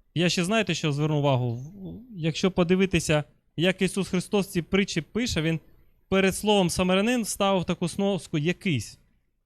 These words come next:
Якщо синодальний переклад — "ніякий". Немов би він якби вказує цьому законнику, тому що притча, він розповідає якому законнику, каже, що ви до них так зневажливо ставитесь, що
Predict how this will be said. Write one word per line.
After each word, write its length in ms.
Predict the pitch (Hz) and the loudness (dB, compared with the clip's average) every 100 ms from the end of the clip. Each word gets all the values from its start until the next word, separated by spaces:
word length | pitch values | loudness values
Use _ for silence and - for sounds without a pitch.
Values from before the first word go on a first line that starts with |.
| _ _ _ _ _ _ _ _ _ _ | _ _ _ _ _ _ _ _ _ _
Якщо 280 | 151 160 202 | -6 -4 -4
синодальний 480 | - 190 185 202 190 | -2 0 2 2 2
переклад — 360 | 196 202 175 156 | 0 -2 -4 -2
"ніякий". 480 | 190 196 135 110 110 _ _ _ _ - | 2 4 2 -4 -10 _ _ _ _ -4
Немов 260 | 160 208 202 | 2 2 4
би 120 | 202 | 4
він 160 | 208 | 4
якби 360 | 202 185 190 185 - _ _ - | 4 4 4 2 -2 _ _ -14
вказує 500 | - - 262 202 175 | -6 0 2 4 2
цьому 240 | 190 175 | 2 2
законнику, 520 | 156 170 277 226 165 | 0 0 0 0 0
тому 220 | 156 180 190 | 0 2 2
що 160 | 170 | 0
притча, 320 | - 277 - | 0 -2 2
він 60 | 180 | 0
розповідає 340 | 170 190 185 | 0 2 2
якому 240 | 180 180 147 | 2 2 0
законнику, 560 | 170 - 180 135 151 | 0 0 2 2 -2
каже, 320 | 139 160 143 131 _ _ _ | -4 -2 -2 -6 _ _ _
що 220 | - 202 | -2 0
ви 160 | 247 240 | 2 2
до 220 | 156 196 | 2 2
них 140 | 226 | 2
так 240 | - 226 175 | 2 0 2
зневажливо 560 | 180 196 190 175 180 | 2 4 4 4 2
ставитесь, 460 | - 262 233 175 | 2 2 2 0
що 120 | 151 | 0